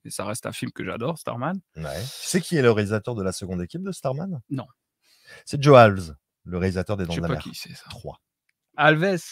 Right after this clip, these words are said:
Speaker 1: pas Alves.
Speaker 2: Voilà. Alves, le Mexicain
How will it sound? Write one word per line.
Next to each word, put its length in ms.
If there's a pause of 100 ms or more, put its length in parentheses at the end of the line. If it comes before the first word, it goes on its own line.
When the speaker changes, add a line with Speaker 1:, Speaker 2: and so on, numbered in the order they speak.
(120)
Speaker 1:
pas 180
Alves. 340 (540)
Speaker 2:
Voilà. 220 (220)
Alves, 600 (280)
le 360
Mexicain 760